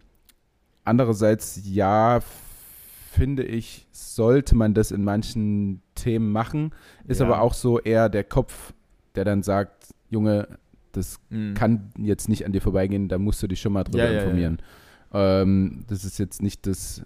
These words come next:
Speaker 1: äh, ultra tiefe Interesse, aber das ist natürlich schon eine Sache, ähm, pf, was man dann auch für, für Bilder sieht und, ähm,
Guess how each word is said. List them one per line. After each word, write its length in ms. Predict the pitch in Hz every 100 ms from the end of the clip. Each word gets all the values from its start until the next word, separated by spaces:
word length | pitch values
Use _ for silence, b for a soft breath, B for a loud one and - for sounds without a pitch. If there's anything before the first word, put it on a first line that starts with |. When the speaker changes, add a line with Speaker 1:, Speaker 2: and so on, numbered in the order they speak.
| 87
Speaker 1:
äh, 320 | 90 87 87 -
ultra 400 | 120 - 104 98
tiefe 480 | - - 107 -
Interesse, 440 | 92 95 - 104 80
aber 160 | 90
das 200 | 85 92
ist 120 | 98 95
natürlich 360 | 92 - 98
schon 160 | - 98
eine 80 | 95
Sache, 460 | 92 92 104 90 - b b b b b -
ähm, 640 | 92 87 85 87 85 90 87
pf, 260 | - 78 90
was 160 | 87
man 180 | 98 92
dann 120 | 90
auch 180 | 76 92
für, 640 | - - 92 85 87 85
für 300 | 82 - 98
Bilder 500 | 87 101 98 95 92
sieht 380 | 92 98 107 117
und, 200 | 90 90 b b b b -
ähm, 840 | 95 92 92 90 90 87 - -